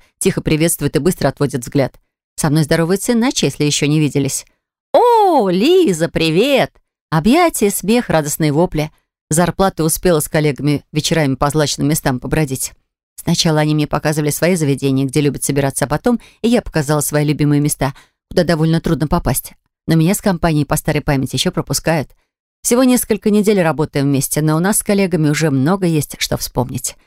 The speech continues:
Танцы и разговоры до утра, как бродили по предрассветным улочкам.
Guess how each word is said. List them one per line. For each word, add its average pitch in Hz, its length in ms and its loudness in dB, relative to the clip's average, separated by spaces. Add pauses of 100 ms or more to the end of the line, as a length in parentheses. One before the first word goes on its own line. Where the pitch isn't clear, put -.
(540)
Танцы 302 320 2
и - 20 2
разговоры 170 460 0
до 208 120 0
утра, 196 300 0
как 165 200 -4
бродили 165 360 2
по 156 200 0
предрассветным 151 800 0
улочкам. 180 500 0